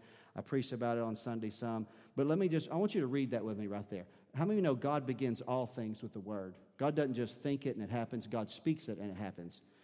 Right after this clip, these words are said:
And we're made in the likeness and image of God. And there's a part of the Christian community that says all Christians are walking around trying to create things through the spoken word. We're just simply following what our Father showed us how to do. Right? That's all we've done.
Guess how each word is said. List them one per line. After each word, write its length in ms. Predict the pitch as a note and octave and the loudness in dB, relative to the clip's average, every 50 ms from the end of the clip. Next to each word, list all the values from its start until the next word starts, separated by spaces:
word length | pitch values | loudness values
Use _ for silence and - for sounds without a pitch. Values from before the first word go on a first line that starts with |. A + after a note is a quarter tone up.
| - - _ - | -20 -14 _ 0
And 120 | B2+ C3+ | 2 4
we're 120 | C#3+ D3+ D3 | 4 4 4
made 180 | C#3+ D3 D3 | 6 4 4
in 60 | D3 | 4
the 80 | C3 A#2+ | 4 4
likeness 340 | B2 C3 C#3 C#3+ C#3+ B2+ - | 4 2 2 2 0 -2 0
and 80 | C3 | 0
image 220 | C3 C3+ C3+ A#2+ B2+ | 0 0 0 -2 -4
of 80 | A2 | -2
God. 160 | G#2+ C3 C3 C#3 | 0 2 2 4
And 100 | C3+ C#3+ | 4 2
there's 140 | D3+ C3 | 2 0
a 40 | B2+ | -2
part 260 | - - C#3+ C#3+ C#3+ | 0 2 2 2 2
of 40 | C3+ | 0
the 60 | A#2+ | -2
Christian 340 | A#2 - D3+ C#3+ C3 - B2 | -4 -2 -2 -2 -2 -4 -6
community 340 | - A#2 B2 B2+ B2+ B2 B2 | -4 -2 -2 0 0 0 -2
that 60 | A#2 | -2
says 220 | - B2 A#2 G#2 G2 | -2 -2 -2 -2 0
all 180 | - C3 C#3 | 0 0 0
Christians 420 | C3+ C#3 D3+ D3+ C#3 - C#3 A#2+ B2 | 2 0 0 -2 0 0 -2 -2 -2
are 60 | B2 | 0
walking 240 | C3 C3+ C3 - A#2+ | 0 0 0 0 -2
around 200 | B2 B2 B2 A#2+ | -2 -2 -2 -2
trying 180 | - C3 A#2+ | -2 -4 -4
to 40 | A2 | -4
create 360 | - - C3+ C3 B2+ B2+ - | -4 0 0 0 0 0 -2
things 220 | C3+ B2+ B2+ C3 - | -2 -2 -2 -2 -2
through 120 | B2+ A#2+ | -4 -4
the 40 | G#2+ | -4
spoken 340 | - - B2+ B2 - B2 A#2+ | -2 -4 -4 -2 -2 -2 -2
word. 160 | B2 B2 A#2+ - - - - - | -2 -2 -2 -6 -14 -18 0 2
We're 100 | E3 F#3 | 2 4
just 200 | F3 F#3 E3 - | 4 4 2 2
simply 260 | E3 D3+ C#3+ C3+ A#2+ | 0 2 2 0 0
following 420 | - D3 C#3 C#3 C#3 C#3 C3+ C3 | 2 0 2 2 2 2 2 2
what 140 | B2+ B2+ B2 | 2 2 2
our 120 | A#2+ A#2 | 2 0
Father 380 | A2+ - C#3+ C3+ B2+ A2 A2 G2+ | 0 0 0 0 0 0 -2 -4
showed 280 | - - B2+ A#2 A2+ G#2+ | -4 -2 -2 -2 -2 -2
us 120 | G2+ - | -4 -4
how 120 | A#2+ A2 | -4 -4
to 60 | G2+ F#2+ | -4 -2
do. 240 | G#2 G#2+ F#2 F2 - - - - - - - - - - | -2 -2 -2 -4 -8 -14 -20 -20 -20 -20 -20 -20 -2 2
Right? 200 | A#2+ B2+ C3 A#2+ | 2 4 4 4
That's 180 | C3+ B2+ - | 2 2 4
all 140 | D3 C3+ C3+ | 4 4 4
we've 160 | C#3+ D3 C#3 | 4 2 2
done. 240 | C3 C3+ A2+ G#2 | 2 0 0 0